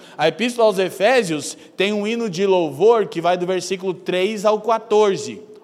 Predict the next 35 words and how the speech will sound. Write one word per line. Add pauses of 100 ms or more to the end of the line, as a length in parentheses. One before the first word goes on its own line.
Onze
versículos
na
saudação
de
Paulo
aos
Efésios
é
louvor. (480)
Gálatas
é
um
só. (1120)
É
uma
coisa
assim,
ó, (320)
Tramontina.
<laughs> (2750)
Segunda
coisa
em
comum,
não
há
elogios
ao
procedimento
dos
Gálatas
em
lugar
algum.